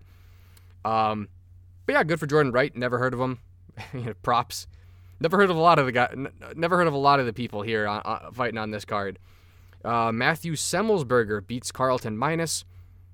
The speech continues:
Have nothing to say on that one. I, I, pretty obvious that Semi won that fight. Had Minus hurt, um, in the second and third round, but, you know, whatever. I have nothing th-, to say about it.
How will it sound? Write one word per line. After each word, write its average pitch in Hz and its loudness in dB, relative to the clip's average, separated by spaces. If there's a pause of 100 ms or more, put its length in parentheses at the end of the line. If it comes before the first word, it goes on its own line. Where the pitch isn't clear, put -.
Have 104 -6
nothing 110 -2
to 113 -2
say 131 -4
on 120 -2
that 127 -2
one. 139 -2
I, 113 -2
I, 95 -4 (720)
pretty 147 -2
obvious 131 0
that 117 -10
Semi 123 -4
won 117 -4
that 113 -4
fight. 120 -4 (460)
Had 117 -2
Minus 113 -4
hurt, 120 -2 (300)
um, 104 -10
in 113 -6
the 110 -6
second 120 -6
and 107 -8
third 117 -2
round, 110 -4
but, 101 -10 (580)
you - -16
know, - -16 (380)
whatever. 107 -8
I 107 -6
have 107 -6
nothing 104 -8
th-, - -20
to 113 -8
say 113 -4
about 104 -4
it. 110 -6